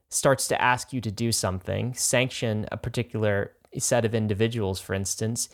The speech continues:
you can bet all of these exchanges will have to do it. They'll have to. And that puts us in a, in a bad place. But I guess my tweet, like, my take on this is similar to yours. I tweet this out, David. "I'm grateful some crypto exchanges are trying to resist the shutdown of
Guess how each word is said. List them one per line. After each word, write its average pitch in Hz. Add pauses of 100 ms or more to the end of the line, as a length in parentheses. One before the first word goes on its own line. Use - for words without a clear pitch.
(140)
you 180
can 170
bet 156
all 151
of 135
these 110
exchanges 104
will 113 (100)
have 104
to 107
do 90
it. - (340)
They'll 151
have -
to. - (440)
And 160
that 190
puts 196
us 165
in 147
a, 127 (100)
in 151
a 127
bad 120
place. 156
But 123 (360)
I 147
guess 170
my 165
tweet, 165 (280)
like, 135
my 151
take 151
on 135
this 123
is 120
similar 117
to 104
yours. 123
I 110
tweet 120
this -
out, 113
David. 104 (420)
"I'm 135
grateful 180
some 170
crypto 165
exchanges 123
are 107 (140)
trying 123
to 131
resist 117
the 120
shutdown 104
of 101